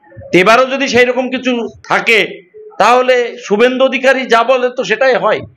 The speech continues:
কারণ কেন্দ্রীয় সরকারের, আজকে শুভেন্দু অধিকারী বলছে, তারপরে হাইকোর্টের রায় দিচ্ছে, শুভেন্দু অধিকারী বলছে, তারপরে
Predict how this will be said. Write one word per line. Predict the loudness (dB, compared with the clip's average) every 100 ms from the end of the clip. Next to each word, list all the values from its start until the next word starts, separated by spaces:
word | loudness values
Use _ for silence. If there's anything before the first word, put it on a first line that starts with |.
| _ _
কারণ | -2 0 0
কেন্দ্রীয় | 0 0 0 2 0
সরকারের, | 0 -2 0 0 2 -2 -10 -20 _ -18 -4
আজকে | -2 -2
শুভেন্দু | -2 0 0 4
অধিকারী | 2 4 0 4
বলছে, | 2 2 0
তারপরে | 0 0 -4
হাইকোর্টের | -2 -2 -2 -2
রায় | 0 0
দিচ্ছে, | -2 -8 -12 -16 -16 -20 _ _ _
শুভেন্দু | 0 2 4 4
অধিকারী | 2 0 -2
বলছে, | 2 0 2 -2
তারপরে | 0 -2 0 -2